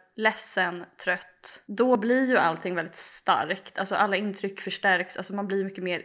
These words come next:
irriterad och på spänn. Alltså, man lägger märke till, så här, att någon prasslar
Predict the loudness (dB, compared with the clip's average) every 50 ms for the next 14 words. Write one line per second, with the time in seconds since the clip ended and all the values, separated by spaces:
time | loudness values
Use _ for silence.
0 | -8 _ -6 -4 -4 -4 -6 -6 -6 -4 -2 -2 -2 -2 -4 -6 -8 -10 -12 -12
1 | -8 -8 -8 -6 -2 0 2 2 2 0 -4 -12 -12 -12 -12 -10 -8 -6 -4 -4
2 | -4 -6 -6 -6 -6 -4 -4 -2 0 2 4 4 4 2 0 -4 -8 -10 -8 -6
3 | -6 -8 -8 -8 -10 -10 -8 -6 -4 -4 -4 -4 -4 -6 -8 -10 -8 -6 -6 -6
4 | -4 -4 -4 -4 -4 -2 -2 -2 -2 -2 -4 -6 -10 -12